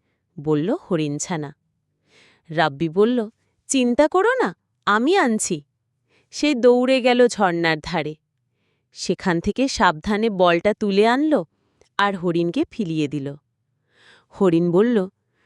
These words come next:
"তুমি সত্যিই এক সাহসী বন্ধু।" তারপর রাব্বি হাঁটতে হাঁটতে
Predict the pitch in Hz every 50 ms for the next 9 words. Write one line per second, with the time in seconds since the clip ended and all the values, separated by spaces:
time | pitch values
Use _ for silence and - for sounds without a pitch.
0 | _ _ _ _ _ - 320 311 330 381 415 - - 370 330 311 _ _ _ _
1 | - 349 381 403 403 403 392 339 311 - - - 269 254 240 262 269 - - 269
2 | 220 214 247 240 233 220 208 202 190 180 _ _ _ _ _ _ _ _ _ _
3 | _ _ _ _ _ _ _ _ _ _ _ _ _ _ - 254 254 262 262 _
4 | 349 359 349 285 247 226 196 196 254 254 214 - 208 190 _ _ _ - 233 208
5 | 247 269 _ _ - 196